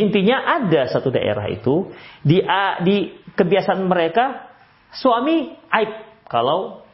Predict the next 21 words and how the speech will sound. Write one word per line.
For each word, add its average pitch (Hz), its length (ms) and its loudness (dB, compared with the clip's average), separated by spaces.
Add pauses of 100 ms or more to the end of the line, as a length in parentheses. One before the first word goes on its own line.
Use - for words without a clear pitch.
(120)
menggendong 123 340 -2
anak. 98 320 -10 (1200)
Suami 143 320 2
itu 147 100 0
aib - 300 0
kalau 123 160 2
menggendong 123 400 0
anak. 101 320 -4 (560)
Jadi 135 160 4
biasanya 175 640 2
yang 131 160 2
menggendong 127 320 0
anak 147 320 0
itu 202 160 0 (320)
adalah 127 240 0
istri. 110 400 -4 (640)
Maka 180 240 2
jangan, 277 560 0 (160)
jangan 208 320 2
dilanggar. 180 640 0 (1120)
Ya. 139 240 0